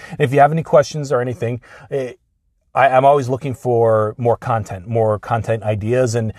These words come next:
and, and everything. So yeah, just shoot 'em to me wherever you find this. I'm hoping that you're gonna find this on the, the website and everything, 'cause that's what my plan is, but I'm still in the process of getting it all set up. So, um, fingers crossed that that's where you can actually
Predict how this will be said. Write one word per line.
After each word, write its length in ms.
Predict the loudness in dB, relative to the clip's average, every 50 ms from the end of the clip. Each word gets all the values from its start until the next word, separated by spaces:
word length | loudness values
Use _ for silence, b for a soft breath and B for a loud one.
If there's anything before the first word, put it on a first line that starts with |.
| B B B B B
and, 380 | -2 0 2 2 0 0 -2 -2
and 140 | 0 0 0
everything. 360 | 2 0 0 0 0 -2 -2
So 160 | 2 2 4
yeah, 180 | 6 6 6 4
just 240 | 4 -2 -6 -6
shoot 220 | -6 -2 0 2 2
'em 80 | 0 0
to 100 | -2 -2
me 120 | 0 0
wherever 440 | 2 4 4 6 6 6 4 4 2
you 160 | 2 0 -4
find 360 | -4 0 2 2 4 4 2
this. 200 | 2 2 0 0 -4 B B B B
I'm 100 | B -4
hoping 460 | -4 0 4 6 6 6 4 -2 -4 -4
that 120 | -6 -6
you're 160 | -6 -6 -4
gonna 160 | -4 -4 -6 -6
find 480 | -10 -8 -4 -2 -2 -2 -2 -2 -2
this 200 | -2 -4 -2 -2
on 540 | -2 -2 0 0 -2 -2 -4 -6 -8 -10 -10 _
the, 480 | 0 2 2 4 4 2 0 -2 -6 -10 _ _ _ _ _ -16
the 200 | -6 -2 0 0
website 580 | 0 -2 0 4 4 4 4 4 4 4 4
and 100 | 4 4
everything, 340 | 0 -2 0 -2 -2 -2 -2
'cause 120 | -2 0 2
that's 220 | 2 0 0 0
what 140 | -4 -4 -4
my 120 | -4 -10
plan 320 | -6 -4 -2 0 0 0 0
is, 200 | 0 -2 -2 -6 B B B B B B B
but 300 | 0 2 2 2 2 2
I'm 120 | -2 -4
still 320 | -4 -4 -2 2 4 4 4
in 60 | 4
the 60 | 4
process 400 | 4 4 4 4 2 -2 -8 -8
of 80 | -6 -4
getting 220 | -2 -2 -2 -2
it 60 | -4
all 120 | -6 -6 -8
set 240 | -8 -6 -2 4
up. 240 | 4 4 4 4 0
So, 480 | -8 -2 2 4 4 4 2 0 -2 B B B B B B B B
um, 280 | -4 -4 -4 -6 -10 _ _ _ _ _
fingers 380 | _ -6 -4 -4 -4 -8 -8
crossed 300 | -4 0 0 0 0 0
that 100 | -4 -2
that's 180 | -2 -2 -2 -2
where 100 | -6 -4
you 180 | -4 -4 -6
can 120 | -6 -6 -6
actually 540 | -6 -8 -10 -10 -8 -6 -6 -6 -6 -8 -12